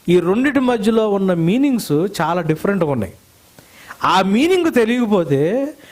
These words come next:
బైబిల్ అసలు మనకి ఏం చెప్తుందో, బైబిల్లో దేవుడు ఏం చెప్పడానికి ప్రయత్నం చేస్తున్నాడో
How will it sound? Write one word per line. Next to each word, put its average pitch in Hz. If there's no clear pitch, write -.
బైబిల్ 247
అసలు 202
మనకి 170
ఏం 220
చెప్తుందో, 233
బైబిల్లో 214
దేవుడు 190
ఏం 208
చెప్పడానికి 196
ప్రయత్నం 160
చేస్తున్నాడో 147